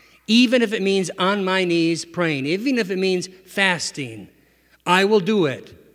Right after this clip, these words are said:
because I believe in divine revelation that there will come a day when I will close my eyes and I will face my judge, and he will say, "Nevins,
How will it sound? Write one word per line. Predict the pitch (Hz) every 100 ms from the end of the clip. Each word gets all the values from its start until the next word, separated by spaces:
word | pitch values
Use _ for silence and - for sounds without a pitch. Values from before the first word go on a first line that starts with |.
| _ _ _ _ _ _ _ _ _ _ _ _ -
because | 175 202 190
I | 180
believe | 156 170 208 233 233
in | 170
divine | 156 143 151 170 180
revelation | 175 175 147 139 - 135 120 120 _ _ _ _ _ _ _ -
that | 165 139
there | 185 220
will | 220
come | 214 208 196
a |
day | 175 151 123 110 110 _ _ _
when | 143 143
I | 156
will | 170 143
close | - 180 208 214
my | 196 190 175
eyes | 147 127 123 -
and | 156
I | 160
will | 139
face | 127 - 170 170 170
my | 170 175
judge, | 143 143 120 110 110 - _ _ _ _ -
and | 156
he | 190
will | 196
say, | 185 170
"Nevins, | 143 139 175 202 226 240 220